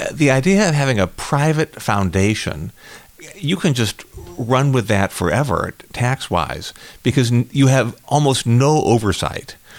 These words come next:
The only way anybody's gonna investigate your corrupt private foundation is if you're unlucky enough to get into the headlines, or if you piss somebody off and they call up the state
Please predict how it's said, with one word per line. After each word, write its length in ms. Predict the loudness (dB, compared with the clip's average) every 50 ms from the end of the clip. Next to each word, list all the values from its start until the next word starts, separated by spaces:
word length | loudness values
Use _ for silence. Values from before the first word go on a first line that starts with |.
| -20 -18 -18 -20 -20 -8 -6 -2
The 60 | 0
only 260 | 2 2 2 2 2
way 420 | 2 2 2 4 4 2 2 0 0
anybody's 380 | 0 0 2 2 2 0 0
gonna 140 | 0 0 0
investigate 720 | 0 2 2 2 0 0 -2 -6 -4 -2 0 0 0 -2 -2
your 220 | -2 0 0 0
corrupt 500 | -2 -4 -6 -2 0 0 0 0 -2 -8
private 400 | -6 -2 0 0 2 0 -2 -2
foundation 680 | -2 -2 -2 0 0 0 0 -2 -2 -4 -6 -6 -8 -8 -10 -12 -18 -20 -18 -20 -20 -6 -2
is 120 | 0 0
if 120 | 0 2 2
you're 120 | 0 2
unlucky 480 | 2 0 0 0 0 0 0 0 0 0
enough 260 | 2 0 -2 -2 -4
to 80 | -4 -2
get 140 | 0 2 2
into 120 | 0 0
the 40 | -2
headlines, 840 | -2 -2 -2 -2 -2 -4 -4 -6 -6 -8 -8 -8 -8 -10 -10 -12 -14 -20 -20 -20 -20 -20 -20 -20 -20 -4 0
or 420 | 2 4 4 6 4 4 2 2
if 220 | 0 -2 -2 0 0
you 300 | 2 2 2 2 0 -4 -8 -18 -20 _ _ _ _ -20 -14 -4
piss 200 | -2 -2 -2 0
somebody 360 | -2 0 0 0 0 0 0
off 380 | 0 0 0 0 0 -2 -2 -2
and 100 | -2 -2
they 100 | -2 -4
call 320 | -4 -2 0 2 2 2
up 140 | 0 -2 -4
the 80 | -6
state 560 | -6 -6 -8 -4 _ 0 0 0 0 -4 -8